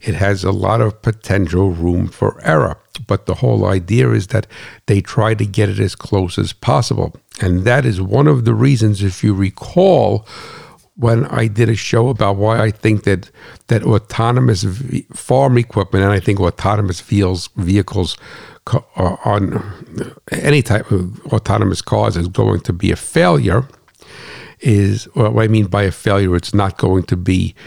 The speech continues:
accepted in the market and should not be in the market, because it is all based upon an algorithm that someone wrote to try to anticipate every situation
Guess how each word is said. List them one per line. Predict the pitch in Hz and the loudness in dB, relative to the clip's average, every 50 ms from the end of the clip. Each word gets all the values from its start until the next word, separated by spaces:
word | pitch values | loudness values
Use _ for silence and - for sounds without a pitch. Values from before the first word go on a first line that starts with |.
| - - - - _ _ _ _ | -20 -20 -20 -20 _ _ _ _
accepted | - - - - - - - - 110 - - - 95 90 | -8 -8 -6 -6 -6 -4 -2 -2 -2 -2 -2 -2 0 2
in | 92 95 | 2 2
the | 92 92 | 2 2
market | 95 95 101 101 98 - - 92 | 2 2 2 0 0 -2 -2 -2
and | 90 90 - - | -2 -2 -4 -4
should | - - 92 87 | -2 -2 0 0
not | 95 107 107 101 - - | 2 0 0 -2 -2 -2
be | 90 85 | -2 0
in | 82 | 0
the | 85 | 0
market, | 87 90 87 85 82 - - 82 - _ _ _ - - - - 123 - | -2 -2 -2 -2 -2 -4 -6 -10 -10 _ _ _ -20 -20 -18 -14 -8 -4
because | - 87 - - 113 113 110 104 - - - - - - - - _ - | -4 -4 -2 0 0 0 0 0 -4 -8 -16 -20 -20 -20 -20 -20 _ -2
it | 131 127 101 | 0 2 4
is | 104 101 95 - - - | 4 2 2 0 0 0
all | 151 120 127 143 143 | 2 4 4 4 4
based | 135 117 98 127 123 120 107 - - | 2 2 2 2 2 2 0 0 -2
upon | 139 - - - 120 117 110 | -4 -2 -2 -2 0 2 2
an | 104 104 - _ - | 2 0 -2 _ -4
algorithm | - 120 120 123 113 101 - 107 107 104 110 104 - 113 104 | -2 0 0 0 0 0 0 2 2 2 2 2 2 2 2
that | 98 95 - - | 2 2 0 -2
someone | - - - 104 107 120 113 104 104 104 101 95 98 101 | -6 -4 0 0 2 2 2 2 2 2 2 2 2 2
wrote | 107 117 123 104 - - - - - - - - - - _ _ - | 2 4 2 2 0 -4 -12 -20 -20 -20 -20 -20 -20 -20 _ _ -6
to | - 113 95 | -2 -2 -2
try | - - - - 104 107 110 | -2 -2 -2 0 2 2 0
to | 107 - - 104 - - - | -2 -2 -4 -4 -4 -2 -2
anticipate | 98 87 82 - - - - - - 190 180 - - - 120 - - - - 85 87 - - - _ - - - _ _ _ _ - | 0 0 0 -2 -6 -16 -8 0 2 2 2 2 2 -2 -2 -2 -2 -4 -2 -2 -2 -4 -6 -14 _ -20 -20 -20 _ _ _ _ -2
every | - 123 127 127 117 104 110 113 117 117 107 | 0 2 4 4 2 2 2 2 2 2 0
situation | - - - - 113 104 - - - 98 98 95 95 95 95 92 85 - - 92 90 82 | -2 -6 -4 -2 -2 -2 -2 -2 -2 0 0 2 2 2 0 0 -2 -2 -2 -2 -2 -2